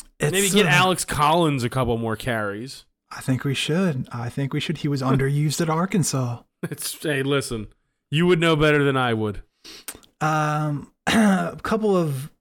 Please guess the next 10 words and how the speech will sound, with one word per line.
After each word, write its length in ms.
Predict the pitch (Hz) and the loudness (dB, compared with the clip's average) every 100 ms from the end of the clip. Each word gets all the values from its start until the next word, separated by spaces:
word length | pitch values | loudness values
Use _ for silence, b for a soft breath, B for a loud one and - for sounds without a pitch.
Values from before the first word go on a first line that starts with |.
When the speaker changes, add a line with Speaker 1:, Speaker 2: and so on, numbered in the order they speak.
| _ | _
Speaker 1:
big 200 | 175 160 | 0 2
name 400 | 147 156 151 147 | 2 2 4 2
p-, 160 | - - 156 | 0 -6 -4
receivers 680 | 139 131 147 131 143 131 | -2 0 0 0 0 0
get, 360 | - 131 - 139 | 0 -2 -2 -2
uh, 240 | 131 127 | 0 -2
get 180 | 131 139 | -4 -6
franchised. 960 | - 143 131 127 135 135 135 135 - 139 | -2 0 0 0 0 0 0 -2 -2 -2
I 40 | |
mentioned 640 | 143 139 135 - 135 131 | 0 0 0 0 0 0